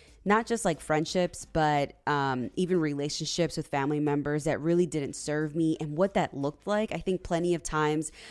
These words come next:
we talk about our toxic friendships or our toxic bosses, and we don't really talk about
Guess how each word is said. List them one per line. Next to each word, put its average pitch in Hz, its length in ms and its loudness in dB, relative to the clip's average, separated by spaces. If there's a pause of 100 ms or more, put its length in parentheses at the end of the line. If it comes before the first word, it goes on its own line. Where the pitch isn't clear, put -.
(140)
we 180 100 0
talk 165 380 -2
about 151 560 2 (640)
our 170 120 4
toxic 170 640 -2
friendships 165 540 0
or 165 60 0
our 151 120 2
toxic 151 500 -4
bosses, 196 580 0
and 170 180 0
we 170 120 2
don't 170 360 0
really 165 200 -2
talk - 300 -2
about 143 380 0